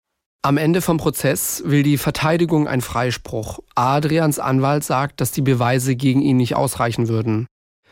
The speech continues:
Man habe am Tatort keine Spuren von Adrian gefunden und an seinen Klamotten,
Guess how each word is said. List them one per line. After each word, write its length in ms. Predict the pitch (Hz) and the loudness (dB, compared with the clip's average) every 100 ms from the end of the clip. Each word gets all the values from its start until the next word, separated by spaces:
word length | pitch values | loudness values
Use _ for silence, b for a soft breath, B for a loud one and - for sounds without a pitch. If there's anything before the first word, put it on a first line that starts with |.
| b | b
Man 360 | - 127 131 123 | -2 2 2 0
habe 320 | 131 135 131 | 0 0 -2
am 180 | 113 127 | -2 -4
Tatort 400 | - 123 123 131 | -2 -2 -2 -4
keine 220 | - 123 | -2 0
Spuren 460 | 123 - 165 143 135 | 0 0 0 2 2
von 160 | - 127 | 0 0
Adrian 480 | 117 120 127 113 | 0 0 0 0
gefunden 520 | 120 110 139 139 - 165 | 0 0 0 2 2 2
und 220 | 156 147 | 2 2
an 120 | 143 | 2
seinen 320 | 131 123 123 | 2 2 0
Klamotten, 680 | 117 123 117 127 - 170 165 | 0 0 2 0 -2 -2 -2